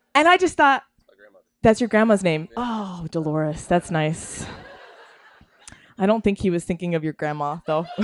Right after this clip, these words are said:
Speaker 1: <laughs> That's kinda awkward. Sorry, Bobby. Uh, <laughs> so, so, you know, like,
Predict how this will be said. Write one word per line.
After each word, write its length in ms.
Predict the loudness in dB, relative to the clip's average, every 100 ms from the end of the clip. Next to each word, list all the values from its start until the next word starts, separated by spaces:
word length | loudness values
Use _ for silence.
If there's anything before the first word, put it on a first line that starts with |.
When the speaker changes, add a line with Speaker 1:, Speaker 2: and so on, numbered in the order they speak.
| -6
Speaker 1:
<laughs> 340 | -10 -14 -16 -2
That's 160 | -2
kinda 200 | 0 2
awkward. 440 | 6 4 4 -2 0
Sorry, 280 | 2 4 2
Bobby. 380 | 0 0 -2 -8 -14 -14 -14 -16 4
Uh, 420 | 10 10 8 2 -6 -10 -12 _ -20 _
<laughs> 560 | _ -18 -16 -16 -12
so, 380 | 2 8 10 8 0 _
so, 140 | 0
you 140 | 2 4
know, 120 | 6
like, 240 | 6 4